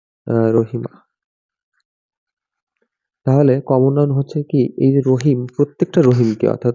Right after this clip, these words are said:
প্রত্যেকটা ছেলে, রহিম তো একটা ছেলে না? তাহলে এই প্রত্যেকটা ছেলেকে কিন্তু আমি, আহ, বয় বলতে পারি, হ্যাঁ? প্রত্যেকটা ছেলেকে আমি বয় বলতে পারি।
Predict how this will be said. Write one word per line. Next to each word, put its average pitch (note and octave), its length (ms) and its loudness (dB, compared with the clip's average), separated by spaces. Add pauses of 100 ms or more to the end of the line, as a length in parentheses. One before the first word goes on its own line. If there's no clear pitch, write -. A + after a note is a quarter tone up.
(100)
প্রত্যেকটা D3+ 440 0
ছেলে, A#2 260 2
রহিম D3 120 2
তো F#3 100 0
একটা F3+ 120 2
ছেলে C#3+ 220 0
না? F3 120 4 (1000)
তাহলে A#2+ 240 2
এই - 80 -4
প্রত্যেকটা - 540 0
ছেলেকে D3 460 2
কিন্তু C#3 380 0
আমি, C3 200 0 (100)
আহ, B2 140 2
বয় A2+ 280 2
বলতে A2+ 280 -6
পারি, - 180 -6 (100)
হ্যাঁ? A#3+ 140 -2 (560)
প্রত্যেকটা - 420 -2
ছেলেকে A#2 300 -2
আমি D3 200 -4
বয় G#2 120 2
বলতে - 340 -10
পারি। - 140 -10